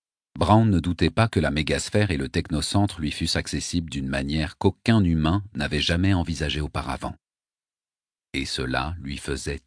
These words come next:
terriblement peur. Mais elle était, enfin, avec son Peter Pan. Et le pays imaginaire lui tendait les bras.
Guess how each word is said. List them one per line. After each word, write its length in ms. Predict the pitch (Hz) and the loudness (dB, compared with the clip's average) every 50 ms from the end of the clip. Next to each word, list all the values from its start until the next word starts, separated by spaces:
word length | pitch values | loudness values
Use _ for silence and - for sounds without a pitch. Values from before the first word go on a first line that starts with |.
| _ | _
terriblement 600 | - 95 92 101 82 87 82 76 80 71 65 64 - - | -2 -2 0 0 -2 -4 -4 -4 -4 -2 -2 -4 -6 -4
peur. 460 | - - 64 57 55 - - - - _ _ _ _ _ _ _ _ _ _ _ _ _ _ _ _ _ _ _ _ _ _ _ _ _ _ _ _ _ _ _ _ _ _ _ _ | -4 -2 -2 -2 -4 -8 -12 -16 -20 _ _ _ _ _ _ _ _ _ _ _ _ _ _ _ _ _ _ _ _ _ _ _ _ _ _ _ _ _ _ _ _ _ _ _ _
Mais 220 | - 92 107 110 101 | 4 6 6 6 6
elle 160 | 120 113 110 | 4 4 4
était, 480 | 110 110 - - 82 76 78 80 87 - _ _ _ _ - | 2 0 0 -2 -2 0 0 -2 -4 -8 _ _ _ _ -2
enfin, 560 | 76 78 82 80 - - - 71 71 78 87 - _ _ _ _ _ _ | 0 0 0 -2 -4 -8 -8 -6 -6 -8 -10 -16 _ _ _ _ _ _
avec 280 | 78 85 - 73 71 - | -4 -2 -2 -2 -4 -4
son 160 | - - 67 | -6 -6 -6
Peter 300 | - - 78 73 - 69 - - - | -6 -6 -8 -6 -6 -6 -6 -6 -6
Pan. 180 | - - 87 - _ _ _ _ _ _ _ _ _ _ _ _ _ _ _ _ _ _ _ _ _ _ | -6 -8 -8 -10 _ _ _ _ _ _ _ _ _ _ _ _ _ _ _ _ _ _ _ _ _ _
Et 200 | - 73 76 73 | -2 0 0 0
le 120 | 71 73 71 | 0 -2 -2
pays 400 | - - 78 73 73 80 80 - - | 0 0 0 0 0 -2 -2 -2 -2
imaginaire 720 | 87 82 76 76 76 71 73 78 73 71 73 80 76 76 | -2 0 0 0 0 -2 -2 -2 -2 -2 0 -2 -2 -2
lui 140 | 71 80 - | -4 -6 -4
tendait 260 | - 73 71 - 73 | -4 -4 -4 -4 -4
les 100 | 67 69 | -6 -6
bras. 300 | - - - 78 - - | -8 -8 -10 -10 -12 -12